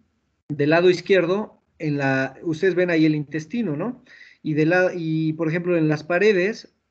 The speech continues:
la imagen del lado izquierdo, ustedes ven como vellosidades alargaditas, y en el caso de la del lado derecho, no tiene estas vellosidades, se ven completamente apachurradas. Es decir,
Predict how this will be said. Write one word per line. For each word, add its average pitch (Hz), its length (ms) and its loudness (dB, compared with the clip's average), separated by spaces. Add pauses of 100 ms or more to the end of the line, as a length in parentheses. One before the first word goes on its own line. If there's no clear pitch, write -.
(160)
la 147 240 -2
imagen 180 460 -2
del 151 140 0
lado 165 180 0
izquierdo, 185 640 -2 (420)
ustedes 180 260 0
ven 175 180 -2
como 160 260 -2
vellosidades 143 1000 -2
alargaditas, 143 920 -6
y 151 100 -2
en 147 60 2
el 143 140 -2
caso 180 280 0
de 165 100 4
la 143 160 4
del 139 160 2
lado 165 220 2
derecho, 165 440 0
no 160 220 -2
tiene 180 220 -4
estas 175 240 -6
vellosidades, 143 640 -2
se 147 120 -4
ven 160 140 -2
completamente 160 680 -2
apachurradas. 147 800 -2 (440)
Es 156 100 2
decir, 196 440 2